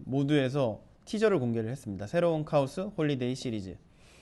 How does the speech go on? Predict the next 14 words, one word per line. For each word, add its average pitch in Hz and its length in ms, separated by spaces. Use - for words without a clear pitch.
어, 135 300
요거는 220 520
사실은 196 320
아시는 147 480
분들은 131 360
이미 135 180
알고 117 260
계셨을 135 460
거고 120 360
또 135 120
기대를 127 360
하고 151 140
계셨을 117 400
건데, 107 420